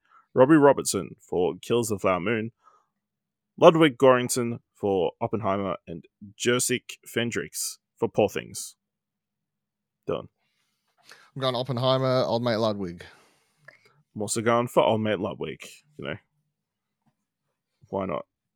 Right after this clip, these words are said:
Speaker 1: It's a great soundtrack.
Speaker 2: We do love Ludwig.
Speaker 1: Yeah.
Speaker 2: Yeah.
Speaker 1: He'll be, uh, he'd be a couple time winner now.
Speaker 2: Mm.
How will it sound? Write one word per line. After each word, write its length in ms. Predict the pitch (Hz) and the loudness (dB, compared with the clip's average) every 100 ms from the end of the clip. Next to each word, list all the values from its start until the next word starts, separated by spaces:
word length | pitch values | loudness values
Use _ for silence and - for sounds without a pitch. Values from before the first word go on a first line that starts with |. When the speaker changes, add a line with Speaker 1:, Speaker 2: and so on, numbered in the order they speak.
| _ | _
Speaker 1:
It's 140 | 117 - | -12 -4
a 40 | |
great 180 | 104 64 | -2 -2
soundtrack. 340 | - 65 - - _ _ 120 | -4 -8 -10 -14 _ _ -10
Speaker 2:
We 100 | 135 | -6
do 140 | 156 | -2
love 400 | 143 110 95 78 _ _ - | -2 -2 -4 -14 _ _ -14
Ludwig. 440 | 95 69 65 - _ _ _ _ _ _ _ _ _ _ _ _ _ | -12 -12 -14 -16 _ _ _ _ _ _ _ _ _ _ _ _ _
Speaker 1:
Yeah. 180 | 127 240 202 _ _ _ _ - | -4 -4 -6 _ _ _ _ -16
Speaker 2:
Yeah. 100 | 165 | -6
Speaker 1:
He'll 160 | 135 160 | -2 2
be, 300 | 160 170 - - | 2 2 0 -8
uh, 200 | - 113 - _ _ _ _ _ _ _ _ _ - | -12 -10 -12 _ _ _ _ _ _ _ _ _ -14
he'd 220 | 127 143 | -6 -4
be 360 | 156 147 143 143 | -2 -2 -2 -4
a 140 | 135 | -6
couple 260 | 147 180 165 | -6 -4 -4
time 420 | - 85 87 113 - _ _ | -4 -6 -6 -14 -20 _ _
winner 240 | - 92 92 | -14 -12 -8
now. 300 | 139 120 131 _ _ _ _ | -6 -6 -10 _ _ _ _
Speaker 2:
Mm. 240 | 143 123 | -12 -12